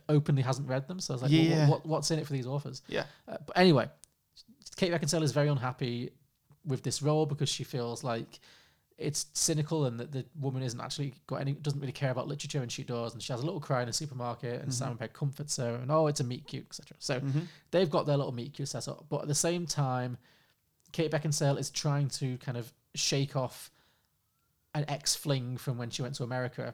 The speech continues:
Speaker 2: Mm-hmm.
Speaker 1: the previous year, who's this American soldier.
Speaker 2: I think so, yeah.
Speaker 1: Played by, uh, a comedian called Rob Riggle, who's, like,
Speaker 2: Mm-hmm.
Speaker 1: I think more well known in America. But anyway, but
Speaker 2: He's
Speaker 1: he's
Speaker 2: from
Speaker 1: a,
Speaker 2: Modern
Speaker 1: he's
Speaker 2: Family, right?
Speaker 1: Oh, yes, he was in Modern Family. Yes,
Speaker 2: Yeah.
Speaker 1: yes. He's, he's one of those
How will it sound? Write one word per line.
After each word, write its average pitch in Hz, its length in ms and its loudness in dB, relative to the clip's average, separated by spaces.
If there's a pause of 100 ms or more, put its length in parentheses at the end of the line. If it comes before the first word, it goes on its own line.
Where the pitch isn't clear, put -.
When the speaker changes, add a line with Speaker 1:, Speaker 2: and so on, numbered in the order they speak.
(120)
Speaker 2:
Mm-hmm. 139 200 0
Speaker 1:
the 165 60 -4
previous 123 400 -6
year, 123 260 -4 (280)
who's 139 200 2
this - 340 0
American 127 880 -4 (400)
soldier. 147 600 -2 (340)
Speaker 2:
I - 60 -20
think 147 160 -8
so, - 140 -8
yeah. 120 200 -6 (100)
Speaker 1:
Played 139 200 4
by, 131 380 0
uh, 123 440 -4
a 123 120 -4
comedian 127 360 -2
called 127 220 -6
Rob 120 220 -2 (160)
Riggle, 123 380 -4
who's, 147 160 -4
like, 120 100 -2
Speaker 2:
Mm-hmm. 147 500 -8
Speaker 1:
I 147 40 -8
think - 160 -8
more 120 140 -6
well 127 120 -6
known 139 120 -6
in 135 60 -6
America. 131 320 -6
But 131 80 -4
anyway, 131 200 0 (320)
but 143 100 -2
Speaker 2:
He's 156 100 6
Speaker 1:
he's 156 80 6
Speaker 2:
from 247 100 2
Speaker 1:
a, 202 40 0
Speaker 2:
Modern 180 140 4
Speaker 1:
he's 147 80 2
Speaker 2:
Family, 139 280 2
right? 156 200 -2 (880)
Speaker 1:
Oh, 208 60 2
yes, 233 140 4
he 240 80 6
was 254 160 6
in 262 80 4
Modern 175 200 6
Family. 117 300 0
Yes, 135 340 4
Speaker 2:
Yeah. 139 120 0
Speaker 1:
yes. - 220 -4 (220)
He's, 175 180 -2
he's 170 140 2
one 190 80 2
of 180 60 2
those 147 200 4